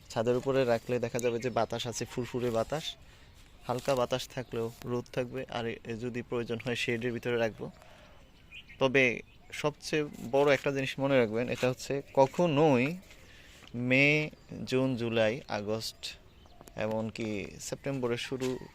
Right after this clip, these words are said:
দিকেও, এই মে, জুন, জুলাই, আগস্ট, এই চার মাসে গাছকে রিপোর্ট করবেন না। গাছ যদি ওই সময় রিপোর্ট করেন, গাছ মরে যাবে। এটা হচ্ছে,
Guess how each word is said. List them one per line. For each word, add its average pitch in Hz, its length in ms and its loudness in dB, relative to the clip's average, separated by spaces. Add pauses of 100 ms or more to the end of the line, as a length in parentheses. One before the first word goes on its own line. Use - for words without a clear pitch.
(100)
দিকেও, 107 400 -2 (1200)
এই 117 260 0
মে, 139 240 0
জুন, 165 240 -2
জুলাই, 127 300 4
আগস্ট, - 460 -2
এই 190 160 4
চার 147 320 2
মাসে 156 360 -2 (440)
গাছকে 117 360 0
রিপোর্ট 113 420 -4
করবেন 104 300 -2
না। 104 140 -12 (720)
গাছ 117 180 2 (100)
যদি 127 240 -2
ওই 117 100 0
সময় 120 240 -4
রিপোর্ট 120 380 -6
করেন, 160 180 -6 (180)
গাছ 110 120 -4 (100)
মরে 104 200 -6
যাবে। 101 220 -12 (880)
এটা 120 260 0
হচ্ছে, 117 560 -4